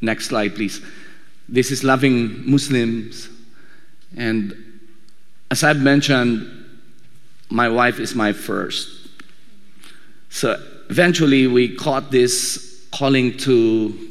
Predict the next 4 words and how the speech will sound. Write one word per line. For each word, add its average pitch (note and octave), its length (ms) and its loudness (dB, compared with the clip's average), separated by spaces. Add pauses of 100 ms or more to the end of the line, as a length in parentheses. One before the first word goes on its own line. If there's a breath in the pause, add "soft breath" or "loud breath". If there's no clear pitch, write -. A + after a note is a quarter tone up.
go B2+ 200 4
to B2 140 -2
Malaysia A#2 540 2 (1600 soft breath)
to, A2+ 680 2